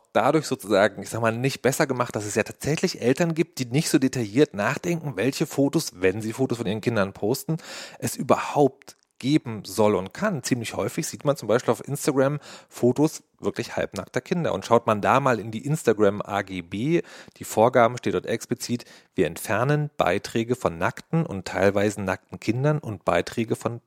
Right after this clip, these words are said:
Bildern mit vollkommen nackten Gesäßen. Das steht da drin.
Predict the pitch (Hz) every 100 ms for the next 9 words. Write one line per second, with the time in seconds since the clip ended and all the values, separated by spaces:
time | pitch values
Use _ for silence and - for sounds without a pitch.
0 | - 90 87 98 117 - - - - 87
1 | 85 85 _ 117 107 120 135 160 151 95
2 | 85 - - - - 101 113 160 -